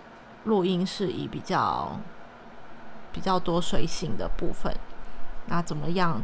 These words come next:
即兴的去架构，呃，想要跟大家分享内容，都可以，都可以，呃，尽量的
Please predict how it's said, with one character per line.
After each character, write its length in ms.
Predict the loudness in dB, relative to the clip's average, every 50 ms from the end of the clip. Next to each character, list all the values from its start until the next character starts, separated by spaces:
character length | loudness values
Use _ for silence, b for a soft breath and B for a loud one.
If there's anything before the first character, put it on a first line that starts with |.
| 0
即 240 | -2 0 0 0 0
兴 260 | 0 0 2 2 2
的 120 | 2 2 0
去 160 | -2 -2 -4
架 360 | -4 -2 0 0 0 0 -2 -2
构， 220 | -2 -2 -2 -2 -4 -10 -16 -18 -18 -18 -18 -18 -18 -18 -20 -20 -18 -18 -18 -18 -16 -16 -18 -18 -16 -14 -12 -10 -6
呃， 460 | -4 -4 -4 -4 -4 -6 -8 -8 -10 -12 -12 -14 -16 -18 -18 -20 -20 -20 -20 -20 -20 -20 -20 -20 -20 -18 -18 -18 -16 -16 -8
想 220 | -2 -2 0 0
要 60 | 2
跟 140 | 2 2 0
大 140 | 0 0 0
家 100 | -2 -2
分 180 | -2 0 2
享 180 | 2 2 0 -2 -2 0
内 280 | 0 0 0 -2 -6 -6
容， 120 | -6 -6 -6 -6 -8 -10 -12 -14 B B B B B B B B B B
都 160 | 0 2 2 2
可 420 | 2 -2 -2 0 2 2 2 2
以， 840 | 2 0 0 0 0 2 2 0 0 -2 -4 -4 -6 -6 -6 -8 -6 -6 -4 -2 -2 0
都 140 | 2 2 2
可 340 | 2 4 2 2 4 2 2
以， 300 | 0 0 0 -2 -4 -4 B B B B B B B B -2 -2
呃， 680 | 0 2 2 4 6 8 8 8 8 8 6 6 4 2 4 4 2 2
尽 280 | 2 2 2 2 4 4
量 240 | 2 2 0 0 -2 -4
的 480 | -4 -4 -4 -2 -4 -4 -4 -4 -4 -4